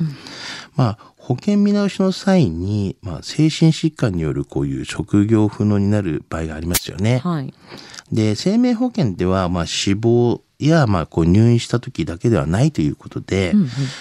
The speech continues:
Speaker 2: まあ、このようなこう職業不能になった時の保険もありますし、まあ、逆にこう公的な保険もあるので、
Speaker 1: うん。
Speaker 2: まあ、うまくですね、こういった両方を使って活用していただければなというふうには思いますね。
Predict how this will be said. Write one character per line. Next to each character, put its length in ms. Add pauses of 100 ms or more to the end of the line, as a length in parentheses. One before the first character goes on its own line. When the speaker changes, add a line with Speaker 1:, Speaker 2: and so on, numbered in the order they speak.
(100)
Speaker 2:
ま 80
あ、 20
こ 140
の 100
よ 180
う 60
な 120
こ 440
う 80 (300)
職 320
業 160
不 160
能 140
に 120
な 160
っ 60
た 160
時 240
の 80
保 100
険 220
も 220
あ 100
り 100
ま 140
す 160
し、 480 (420)
ま 100
あ、 40
逆 260
に 100
こ 260
う 60
公 280
的 300
な 260
保 160
険 220
も 240
あ 60
る 100
の 180
で、 320
Speaker 1:
う 20
ん。 180
Speaker 2:
ま 100
あ、 20
う 60 (120)
ま 160
く 120
で 80
す 120
ね、 220
こ 120
う 40
い 40
っ 40
た 120
両 160
方 280
を 80
使 240
っ 40
て 440 (220)
活 280
用 80
し 80
て 120
い 40
た 120
だ 80
け 120
れ 80
ば 120
な 180
と 100
い 20
う 40
ふ 40
う 40
に 80
は 80
思 100
い 60
ま 100
す 140
ね。 260